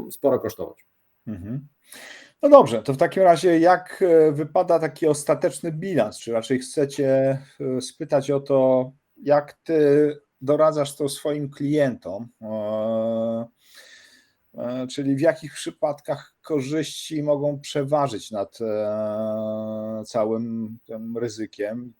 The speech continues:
Speaker 2: Kto powinien się tak naprawdę z góry przygotować na funkcjonowanie w multicloudzie?
Speaker 1: Moje zdanie do klientów jest następujące. Po pierwsze,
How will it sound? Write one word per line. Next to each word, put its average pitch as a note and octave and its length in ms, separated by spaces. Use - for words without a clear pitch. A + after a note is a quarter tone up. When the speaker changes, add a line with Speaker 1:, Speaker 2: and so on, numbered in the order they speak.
Speaker 2:
Kto - 220
powinien B2+ 440
się A2+ 160
tak G#2+ 180
naprawdę A2 480
z - 120
góry C#3 360
przygotować G#2+ 840
na G2 260
funkcjonowanie F#2 1120
w F2+ 440
multicloudzie? E2+ 800
Speaker 1:
Moje F3 220
zdanie D#3+ 300
do D3 100
klientów D3 380
jest A#2+ 140
następujące. A2+ 680
Po C#3+ 120
pierwsze, D#3+ 500